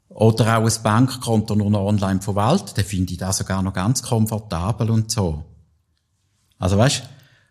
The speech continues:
und wir haben aber zum Teil, äh, wir haben es mit anderen Themen zu tun. Wir haben es direkt mit Leuten zu tun, wo, wo, wo ich finde, äh, müssen wir sehr an dem festhalten, dass wir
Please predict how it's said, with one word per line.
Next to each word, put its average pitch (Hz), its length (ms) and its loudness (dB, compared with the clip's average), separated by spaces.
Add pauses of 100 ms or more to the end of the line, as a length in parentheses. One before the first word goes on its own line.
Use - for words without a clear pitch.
(180)
und 104 160 8
wir 147 160 6
haben 127 240 6
aber 113 300 2
zum 107 320 2
Teil, 101 600 2
äh, 92 480 -2 (240)
wir 107 240 2
haben 156 100 2
es - 100 -4
mit 110 160 -4
anderen 107 340 -4
Themen 151 380 -2
zu - 100 -6
tun. 110 300 -2
Wir 107 120 -2
haben 110 140 0
es - 220 -6
direkt 113 440 -4
mit 127 200 -2
Leuten 123 260 -2
zu - 140 -4
tun, 127 280 0
wo, 104 200 -2 (180)
wo, 101 480 -2
wo 101 120 0
ich 107 120 0
finde, 101 400 -2
äh, 98 200 0
müssen 98 540 -2
wir 92 200 -4
sehr 135 280 0
an 131 80 -2
dem 117 200 0
festhalten, 113 640 -6
dass 95 200 -8
wir 92 160 -2